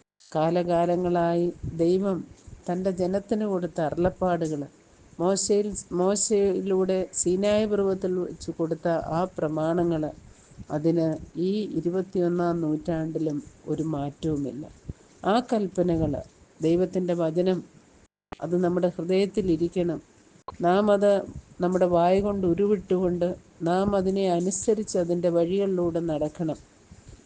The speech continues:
നമ്മുടെ മക്കൾക്ക് അതിനെ ഉപദേശിച്ചു കൊടുക്കണം. ഇത് സ്വർഗത്തിൽ എന്നേക്കും സ്ഥിരമായിരിക്കുന്ന വചനം. അങ്ങനെയുള്ളവരുടെ തലമുറ അനുഗ്രഹിക്കപ്പെടും.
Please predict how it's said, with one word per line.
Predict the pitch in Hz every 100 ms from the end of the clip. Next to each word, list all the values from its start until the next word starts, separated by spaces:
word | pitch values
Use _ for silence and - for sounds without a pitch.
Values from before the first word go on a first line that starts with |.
| -
നമ്മുടെ | 160 160 165 165
മക്കൾക്ക് | 160 - 190 190 175 -
അതിനെ | 156 160 160
ഉപദേശിച്ചു | 151 170 180 202 - 202 180
കൊടുക്കണം. | 143 127 127 131 - - - - - - _ _ _
ഇത് | - 151 143 135 -
സ്വർഗത്തിൽ | - 170 160 180 170 156
എന്നേക്കും | 151 156 147 151 139 - - -
സ്ഥിരമായിരിക്കുന്ന | - - 196 214 220 185 160 151 151 143
വചനം. | 139 131 139 135 - - - - - - -
അങ്ങനെയുള്ളവരുടെ | 156 208 254 208 156 151 147 147
തലമുറ | 147 147 156 170 156 143 - - 143
അനുഗ്രഹിക്കപ്പെടും. | 147 156 160 156 156 143 131 131